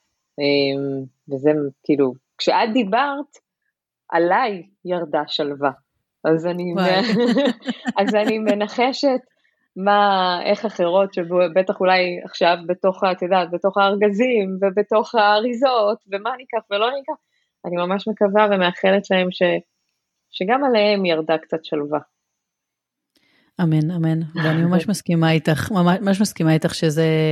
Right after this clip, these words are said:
Speaker 2: יש לי את התמונה הזאת בראש, ואני מחזיקה אותה, ואני חושבת שדרך אגב, גם מי שלא עשה עוד רילוקיישן, יכול להחזיק את התמונה הזאת בראש. כי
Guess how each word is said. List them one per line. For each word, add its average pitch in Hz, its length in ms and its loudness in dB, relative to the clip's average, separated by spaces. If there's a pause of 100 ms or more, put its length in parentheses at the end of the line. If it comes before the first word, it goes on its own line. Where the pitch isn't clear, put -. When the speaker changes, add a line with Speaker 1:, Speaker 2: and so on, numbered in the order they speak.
(1300)
Speaker 2:
יש 208 280 2
לי 277 60 2
את 240 60 2
התמונה 180 380 2
הזאת 165 260 -2
בראש, 190 380 0
ואני 160 140 0
מחזיקה 165 480 -2
אותה, 226 280 0 (200)
ואני 160 880 0
חושבת 285 200 2
שדרך 226 340 4
אגב, 208 300 4
גם 185 160 4
מי 190 80 2
שלא 151 440 2
עשה 190 220 0
עוד 190 120 -2
רילוקיישן, 190 520 2
יכול 160 220 0
להחזיק 156 280 0
את - 60 -4
התמונה 147 300 0
הזאת 156 200 -2
בראש. - 380 -6 (1000)
כי 180 80 -6